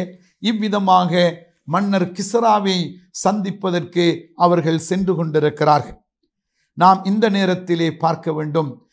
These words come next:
கண்ணியத்துக்குரிய சஹாபாக்கள் ஏழைகள்தான், வறுமையில் உள்ளவர்கள்தான்,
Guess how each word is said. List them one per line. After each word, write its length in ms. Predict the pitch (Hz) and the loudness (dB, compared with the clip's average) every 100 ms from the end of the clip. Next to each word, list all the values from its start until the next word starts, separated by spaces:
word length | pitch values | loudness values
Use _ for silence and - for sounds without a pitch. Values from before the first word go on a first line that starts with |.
| _ 139 | _ -4
கண்ணியத்துக்குரிய 880 | 185 226 226 226 214 - 185 170 | 0 2 0 0 -4 -4 -2 -2
சஹாபாக்கள் 880 | 165 170 156 196 185 185 175 - 202 156 226 220 - _ | -2 -2 2 2 6 4 4 0 0 0 0 -4 -16 _
ஏழைகள்தான், 880 | 175 247 254 233 190 180 170 175 139 - _ _ _ _ _ 139 | 6 8 8 4 2 0 2 2 0 -6 _ _ _ _ _ 0
வறுமையில் 600 | 175 233 262 254 226 220 | 2 4 2 2 0 -2
உள்ளவர்கள்தான், 840 | 196 214 202 185 170 170 175 160 | -2 0 0 0 -2 2 2 2